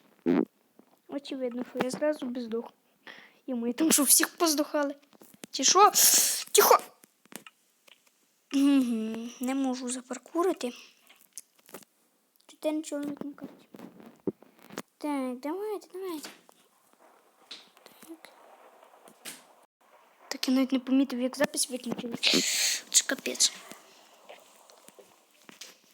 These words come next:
Ред, ред, ред, ред, ред, ред, ред, ред, ред. Надійшов. Ну, давайте вже пограємо в Build Battle. Так, ну че, продовжуємо грати. Давайте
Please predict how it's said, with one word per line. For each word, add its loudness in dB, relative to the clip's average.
Ред, -10
ред, -8
ред, -6
ред, -6
ред, -6
ред, -8
ред, -6
ред, -4
ред. 6
Надійшов. 8
Ну, -10
давайте 0
вже 2
пограємо -4
в -2
Build -2
Battle. -4
Так, -4
ну 6
че, 2
продовжуємо 4
грати. -4
Давайте 4